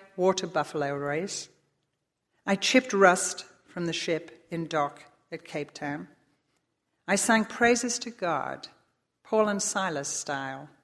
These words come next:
at two A M in a Turkish prison for my faith. I have been a cog in the doulos ministry.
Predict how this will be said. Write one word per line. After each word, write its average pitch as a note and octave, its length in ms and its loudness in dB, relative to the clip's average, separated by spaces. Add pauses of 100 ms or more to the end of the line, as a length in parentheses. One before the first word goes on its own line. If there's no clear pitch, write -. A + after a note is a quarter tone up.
(520)
at - 180 -12
two A3 220 4
A G3 160 4
M D#3 200 0
in D3+ 120 0
a D#3 40 -4
Turkish D#3+ 540 -8
prison E3+ 400 -12 (300)
for - 160 -12
my D3 160 -4
faith. - 340 -14 (1160)
I A#3+ 140 8
have C#4 200 8
been A#3+ 140 6
a G#3+ 60 2
cog D3 580 -2 (600)
in E3+ 140 2
the D#3+ 80 2
doulos F3 680 2 (140)
ministry. D3 640 -4